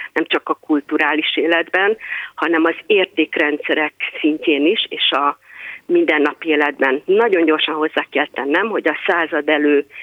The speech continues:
feministái, akikről majd szó szerint is többet fogunk ejteni Magyarországon, egy percig sem voltak családellenesek, vagy férfi ellenesek, hanem azt képviselték,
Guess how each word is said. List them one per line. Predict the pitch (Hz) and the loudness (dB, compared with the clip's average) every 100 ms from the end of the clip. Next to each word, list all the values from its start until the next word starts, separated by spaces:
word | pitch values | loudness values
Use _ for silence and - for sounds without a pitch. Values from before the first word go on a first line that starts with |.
| - | -18
feministái, | - 156 147 147 - 135 151 185 | -6 -2 0 0 -2 -2 0 2
akikről | 147 - - - 143 | 0 -4 -8 -6 -4
majd | 147 147 - - | -2 -4 -6 -4
szó | 147 - | -4 -4
szerint | 135 151 - - | -4 -4 -6 -8
is | - - - | -4 -4 -4
többet | - 156 143 - | -4 -2 -4 -6
fogunk | 160 156 - | -2 -2 0
ejteni | - 143 - 180 196 - - - - | -2 -4 -2 0 2 0 -10 -14 -10
Magyarországon, | 127 156 170 180 - 165 190 220 233 - - - - | -2 0 2 0 0 -2 0 0 -2 -8 -10 -10 -8
egy | - - | -6 -4
percig | - 240 185 | -2 -4 -2
sem | - 165 | 0 0
voltak | 175 170 - 156 - | 2 0 0 -6 -2
családellenesek, | 135 135 131 135 135 131 151 - 196 226 - - - - | -2 0 -2 0 2 2 0 0 0 0 -2 -8 -10 -16
vagy | - 160 - | -6 -4 0
férfi | 147 135 - 127 | 2 2 2 2
ellenesek, | 135 117 101 - - 202 - - - | 2 2 0 0 0 0 -2 -8 -2
hanem | 185 208 | 0 2
azt | 226 - | 0 -2
képviselték, | - 151 - 190 - 208 202 - 214 - | -4 -4 -4 -2 2 2 0 0 0 -2